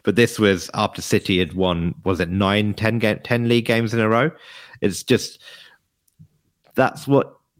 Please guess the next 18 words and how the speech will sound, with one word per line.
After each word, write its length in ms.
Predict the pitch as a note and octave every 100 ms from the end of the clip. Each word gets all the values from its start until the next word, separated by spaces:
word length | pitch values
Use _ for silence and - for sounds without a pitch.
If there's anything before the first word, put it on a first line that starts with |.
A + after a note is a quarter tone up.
| _
City 480 | - - C3 A#2+ G#2+
do 200 | F#2 A2
to 180 | - F#2
you, 140 | E2
is 140 | E2 D#2
that 260 | F#2 -
when 600 | F#2+ G2+ A2 G#2+ G#2 G2+ G2 _ _ _ _ _ _ _ _
you, 220 | G#2+ G#2
they 140 | - A#2+
put 200 | - A2
you 120 | B2+
under 180 | G#2+ G#2
so 380 | - - C3
much 240 | A#2+ G#2 -
pressure 300 | B2+ A2 F#2
because 320 | D2+ - G2
you 160 | F#2+ F#2+
know 540 | F#2+ G#2 A2 G2+ F2+